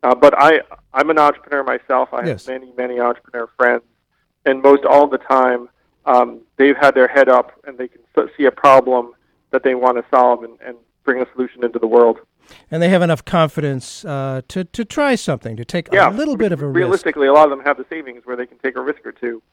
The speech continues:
Speaker 2: Yeah.
Speaker 1: Uh, and that's go-, a good thing. We need more Americans in the same position, and we can easily make that happen if we just have the collective will and vision to, to make it a reality.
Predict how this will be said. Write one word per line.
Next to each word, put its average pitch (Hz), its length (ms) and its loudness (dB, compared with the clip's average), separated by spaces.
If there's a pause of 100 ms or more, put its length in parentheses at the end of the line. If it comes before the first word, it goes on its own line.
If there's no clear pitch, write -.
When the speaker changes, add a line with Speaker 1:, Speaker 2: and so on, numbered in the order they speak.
Speaker 2:
Yeah. 269 420 -2
Speaker 1:
Uh, 131 260 -2
and 139 100 -4
that's 147 220 0 (240)
go-, 175 160 2
a 160 80 4
good 147 220 -2 (120)
thing. 127 300 0 (400)
We 151 100 -6
need 180 160 -4
more 156 540 2
Americans 151 500 -4
in 147 80 -14
the 143 120 -18
same 147 180 -12 (180)
position, 147 320 -4
and 113 160 -16
we 123 40 -20
can 127 300 -14
easily 147 260 0
make 139 200 0
that 135 140 6
happen 143 340 0 (240)
if 127 120 -12
we 131 80 -8
just 135 180 0 (300)
have 139 200 2
the 131 80 -2
collective 127 460 -2 (120)
will 123 300 2 (540)
and 127 140 -10
vision 131 340 -2
to, 120 240 2
to - 140 -14
make 127 180 -6
it 123 60 -8
a - 20 -6
reality. 123 400 0